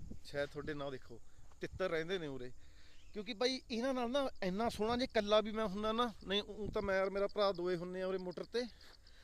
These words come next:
ਪਰ ਜੇ ਮੈਂ ਨਾ ਉਰੇ ਇਕੱਲਾ ਵੀ ਹੁੰਨਾ ਏ ਮੋਟਰ ਦੇ ਉੱਪਰ ਆ, ਤਾਂ ਇਹਨਾਂ ਦੀਆਂ ਬਾਈ ਆਵਾਜ਼ਾਂ ਮੇਰੇ ਕੰਨਾਂ ਦੇ ਵਿੱਚ, ਉਹ ਕਾਟੂਆਂ ਉਹਨਾਂ ਨੇ ਮੇਰੇ ਕੋਲ ਆ ਕੇ ਖੜ, ਖੇਲਣ ਲੱਗ ਜਾਣਾ। ਹਾਂ, ਇੱਕ ਬਾਈ ਉਹ ਰਹਿੰਦੀਆਂ ਨੇ ਜਿਹੜੀਆਂ ਜਲ ਮੁਰਗੀਆਂ ਜਿਹੀਆਂ ਹੁੰਦੀਆਂ ਨੇ, ਉਹਦੇ ਬੱਚੇ ਤਾਂ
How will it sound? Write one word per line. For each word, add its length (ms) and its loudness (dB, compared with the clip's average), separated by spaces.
ਪਰ 120 2
ਜੇ 140 4
ਮੈਂ 180 4
ਨਾ 200 4
ਉਰੇ 100 6
ਇਕੱਲਾ 380 8
ਵੀ 140 6
ਹੁੰਨਾ 300 4
ਏ 100 0
ਮੋਟਰ 220 4
ਦੇ 100 6
ਉੱਪਰ 240 2
ਆ, 140 -4
ਤਾਂ 80 4
ਇਹਨਾਂ 160 4
ਦੀਆਂ 160 2
ਬਾਈ 140 2
ਆਵਾਜ਼ਾਂ 400 6
ਮੇਰੇ 160 6
ਕੰਨਾਂ 300 0
ਦੇ 100 2
ਵਿੱਚ, 200 0
ਉਹ 200 2
ਕਾਟੂਆਂ 380 2
ਉਹਨਾਂ 220 0
ਨੇ 60 2
ਮੇਰੇ 180 4
ਕੋਲ 200 4
ਆ 80 6
ਕੇ 120 2
ਖੜ, 220 -2
ਖੇਲਣ 380 0
ਲੱਗ 120 6
ਜਾਣਾ। 260 4
ਹਾਂ, 300 4
ਇੱਕ 200 -4
ਬਾਈ 180 6
ਉਹ 140 2
ਰਹਿੰਦੀਆਂ 280 4
ਨੇ 100 6
ਜਿਹੜੀਆਂ 200 4
ਜਲ 220 6
ਮੁਰਗੀਆਂ 340 0
ਜਿਹੀਆਂ 160 -2
ਹੁੰਦੀਆਂ 320 -4
ਨੇ, 120 -8
ਉਹਦੇ 220 4
ਬੱਚੇ 260 2
ਤਾਂ 260 0